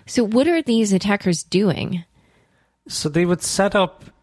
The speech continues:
Speaker 2: it's technically impossible for the community administrator or owner to disable the Slack bot inside Slack. And an attacker would set up an account,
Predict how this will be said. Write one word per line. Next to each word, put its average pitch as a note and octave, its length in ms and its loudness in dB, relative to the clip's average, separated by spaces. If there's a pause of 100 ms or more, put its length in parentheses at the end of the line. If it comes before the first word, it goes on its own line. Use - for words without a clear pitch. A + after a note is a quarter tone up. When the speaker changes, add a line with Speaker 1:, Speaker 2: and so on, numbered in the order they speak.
(100)
Speaker 2:
it's - 260 -4
technically F#3 580 0
impossible B2 880 -2 (520)
for B2 440 -2
the A2+ 580 0 (680)
community C#3+ 600 2
administrator A#2+ 760 0
or G#2+ 300 -2
owner A#2 400 0 (100)
to - 140 -8
disable B2+ 640 -2
the A2+ 100 0
Slack - 480 -4
bot G2+ 300 -2 (400)
inside A#2 520 0
Slack. - 500 -6 (500)
And B2 340 2
an B2 160 -2
attacker D#3+ 480 -2
would C3 200 0
set D#3 200 0
up F3 140 -4
an E3 40 0
account, C3 480 -2